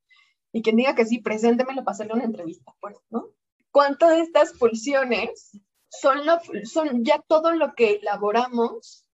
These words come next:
a través del impulso? Y entonces, ¿cuánto de esto es una negación directa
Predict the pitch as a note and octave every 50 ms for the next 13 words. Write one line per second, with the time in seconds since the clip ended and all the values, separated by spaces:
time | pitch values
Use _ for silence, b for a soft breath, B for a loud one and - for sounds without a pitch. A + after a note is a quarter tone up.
0 | _ _ A#3 A#3 A3+ A3+ G3 G#3 B3 B3 B3 A3 G3+ F3+ E3+ - - - - -
1 | - - - - - - - - - - _ _ _ _ _ _ _ - B3+ C4+
2 | B3+ B3+ A#3+ C4 C4+ C4+ C4 - D#4+ E4 D4+ - A#3+ - _ - C4+ C4+ C4+ C4
3 | D#4+ D#4 C#4 B3 A#3 A#3 - - C4 C4 - - C4 B3+ B3+ B3 A#3+ A#3 G#3+ G#3
4 | F3+ F#3+ - - - B3 A#3+ A#3 A3+ A3+ A3+ A#3+ A3 G#3+ G#3+ G#3+ - - A#3